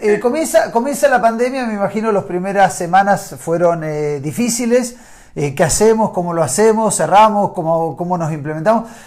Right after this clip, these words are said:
Eh, ¿cómo te has logrado reinventar, Sergio, en estas, en estas meses ya va de,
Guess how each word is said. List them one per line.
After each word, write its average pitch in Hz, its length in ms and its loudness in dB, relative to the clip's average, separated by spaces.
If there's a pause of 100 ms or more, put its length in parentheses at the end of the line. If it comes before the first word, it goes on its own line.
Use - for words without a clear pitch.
(180)
Eh, 185 480 4 (300)
¿cómo 277 220 0
te 294 60 6
has 262 80 6
logrado 233 500 4
reinventar, 190 760 0
Sergio, 180 1400 0
en 160 160 -6
estas, 175 540 0
en 151 100 -8
estas 175 400 0
meses 190 420 -4
ya 151 140 2
va 160 220 6
de, 147 680 -2